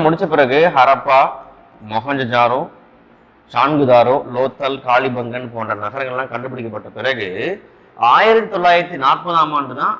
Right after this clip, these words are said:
அந்த இடத்துக்கு விசிட் பண்ணியிருப்பாரு இந்த மார்டிமர் வீலர் அப்படிங்கிற நபர். நைன்டீன்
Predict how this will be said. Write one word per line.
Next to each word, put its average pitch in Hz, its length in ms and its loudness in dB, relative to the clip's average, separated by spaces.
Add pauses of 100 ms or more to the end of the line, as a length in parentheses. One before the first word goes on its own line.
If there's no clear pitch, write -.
(120)
அந்த 131 120 -8 (100)
இடத்துக்கு 143 400 -10
விசிட் 127 240 -10
பண்ணியிருப்பாரு 127 440 -4 (300)
இந்த 117 160 -12 (140)
மார்டிமர் 147 580 -6
வீலர் 101 320 -12
அப்படிங்கிற 98 340 -14
நபர். 110 220 -10 (1400)
நைன்டீன் 156 400 0